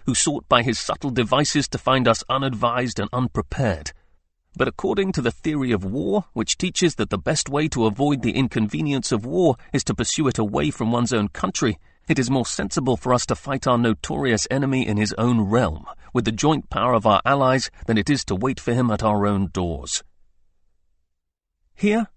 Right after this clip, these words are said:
we see the fundamental principle of Edward's strategy clearly spelled out. Taking the fight into France protected England. When twentieth century historians came to assess the profit and loss account of the English during the Hundred Years' War,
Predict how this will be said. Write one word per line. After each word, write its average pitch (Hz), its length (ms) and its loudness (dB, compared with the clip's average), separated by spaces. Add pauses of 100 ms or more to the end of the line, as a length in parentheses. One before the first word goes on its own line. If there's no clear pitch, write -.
(120)
we 123 100 -2
see - 180 -2
the 107 100 0
fundamental 135 640 0
principle 110 540 0
of 92 160 -2
Edward's 104 340 -4
strategy 120 640 -2
clearly 113 380 -2
spelled 92 400 -2
out. 78 320 -6 (320)
Taking 175 320 2
the 123 80 2
fight - 280 -4
into 98 200 -2
France 139 420 -4
protected - 640 -6
England. 90 480 -4 (920)
When 127 160 4
twentieth - 420 -2
century 107 420 -2
historians 113 640 0
came 127 220 0
to 110 160 0
assess 139 380 -2
the 95 100 -2
profit - 420 -8
and 104 200 0
loss 123 260 0
account 120 360 -6
of 95 100 -2
the 98 140 -2
English 131 400 -2
during 110 280 -2
the 92 60 -4 (100)
Hundred 113 280 -2
Years' 104 240 2
War, 135 380 -2